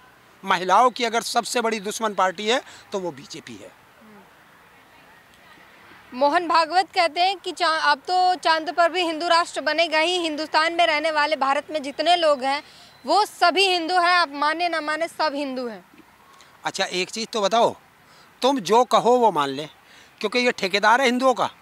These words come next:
Speaker 1: किसने चुना इसको हिंदू का ठेकेदार? किसने बनाया?
Speaker 2: कहते हैं भारत को भारत, अ, बोलने की आदत डाल लो, अब इंडिया चला जाएगा, इंडिया नहीं बोलना है अब।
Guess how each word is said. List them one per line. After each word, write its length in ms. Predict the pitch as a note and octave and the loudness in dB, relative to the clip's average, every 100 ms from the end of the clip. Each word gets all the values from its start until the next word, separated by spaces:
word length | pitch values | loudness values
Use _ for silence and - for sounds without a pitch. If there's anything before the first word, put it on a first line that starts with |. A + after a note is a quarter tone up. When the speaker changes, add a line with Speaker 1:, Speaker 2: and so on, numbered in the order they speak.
| - - | -20 -8
Speaker 1:
किसने 260 | A3 B3+ C4+ | -6 -6 -6
चुना 300 | A3 G#3 C4 | -2 0 -2
इसको 240 | - A3+ | -4 -4
हिंदू 240 | F#3 F#3 | -4 -4
का 100 | F3 | -4
ठेकेदार? 420 | D3+ C#3+ A#2+ G#2+ - - - - - - - | -6 -6 -6 -8 -8 -20 -20 -20 -20 -20 -8
किसने 240 | A3 A#3+ A3 | -6 -4 -4
बनाया? 300 | D#3 B2+ G#2 - - _ _ _ _ - | -4 -6 -8 -12 -20 _ _ _ _ -16
Speaker 2:
कहते 260 | A#4 F#4 | -16 -10
हैं 140 | F#4 E4+ | -10 -6
भारत 440 | C#4+ D#4 E4+ E4+ | 0 2 2 2
को 100 | F#4 | 0
भारत, 520 | E4 D4 D4+ D#4+ E4 | 2 4 4 2 0
अ, 220 | E4 D#4+ D4+ D4+ D4+ C4 | 2 2 0 -4 -8 -2
बोलने 280 | D#4 D4+ D#4+ | 0 0 -2
की 140 | D#4 | 0
आदत 220 | C#4+ D4+ | 0 0
डाल 260 | C4 C4+ C#4 | 2 2 4
लो, 80 | D#4 | 0
अब 120 | D4 | 0
इंडिया 280 | C4+ C4+ C#4 | -4 -2 -2
चला 260 | C#4 B3+ | 0 0
जाएगा, 260 | B3 A#3+ A#3+ | 0 0 -2
इंडिया 340 | A#3+ A#3+ C4 | -6 -2 -2
नहीं 160 | C4 C4+ | -2 -4
बोलना 280 | A#3+ A3+ G#3+ | -6 -6 -10
है 140 | |
अब। 80 | G#3 | -12